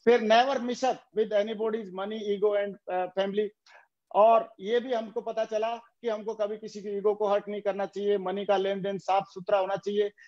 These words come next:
और कभी भी किसी की फैमिली या परिवार के प्रति हमको गलत भावना नहीं रखनी चाहिए, क्योंकि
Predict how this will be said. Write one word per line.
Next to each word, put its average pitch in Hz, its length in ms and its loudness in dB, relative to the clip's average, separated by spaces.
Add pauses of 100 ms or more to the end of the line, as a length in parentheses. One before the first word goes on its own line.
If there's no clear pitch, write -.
(220)
और 202 400 6 (280)
कभी 220 180 0
भी 226 140 -6
किसी 220 260 -10
की 214 100 -6
फैमिली 214 400 -4
या 208 60 4
परिवार 196 380 -2
के 202 100 -4
प्रति 185 260 -6
हमको 180 260 -4
गलत 180 200 0
भावना 175 340 -2
नहीं 180 160 -4
रखनी 180 260 -4
चाहिए, 185 280 0 (360)
क्योंकि 214 460 4